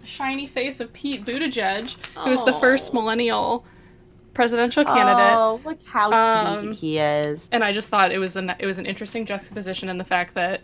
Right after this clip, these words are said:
Speaker 1: the only people that end up on magazine covers are men. I have not
Speaker 3: Hmm.
Speaker 1: seen a Kamala Harris, an Elizabeth Warren,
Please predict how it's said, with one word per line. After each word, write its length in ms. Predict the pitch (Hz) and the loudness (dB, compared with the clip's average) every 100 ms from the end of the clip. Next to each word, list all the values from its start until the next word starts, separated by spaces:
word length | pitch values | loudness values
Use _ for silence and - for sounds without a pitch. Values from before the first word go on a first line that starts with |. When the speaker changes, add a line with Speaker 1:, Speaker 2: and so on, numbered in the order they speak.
| - | -8
Speaker 1:
the 160 | 202 | -6
only 200 | 175 185 | -4 -4
people 300 | 180 196 190 | -6 -6 -4
that 140 | 185 180 | -2 -2
end 160 | 180 | -4
up 320 | 185 180 - - | -4 -4 -6 -8
on 400 | 190 185 175 175 | -2 0 0 -2
magazine 360 | 185 180 175 170 | -4 -6 -6 -10
covers 260 | - 190 220 | -8 -8 -4
are 80 | |
men. 460 | 269 180 170 190 262 - - - - - - | -2 -2 -2 -4 -6 -10 -20 -20 -20 -12 -6
I 80 | |
have 100 | 196 | -4
not 160 | 180 185 | -2 -2
Speaker 3:
Hmm. 60 | 277 | -4
Speaker 1:
seen 500 | 190 185 180 180 180 - - - - - - - - - - | -6 -6 -6 -8 -10 -16 -20 -20 -20 -20 -20 -20 -20 -18 -14
a 60 | |
Kamala 360 | 185 190 180 180 | -12 -4 -2 -2
Harris, 640 | 180 175 175 180 - - - | -2 -2 -2 -4 -8 -10 -10
an 140 | - 190 | -10 -6
Elizabeth 360 | 180 170 180 | -6 -8 -12
Warren, 640 | 175 170 165 160 165 170 | -10 -8 -6 -6 -6 -8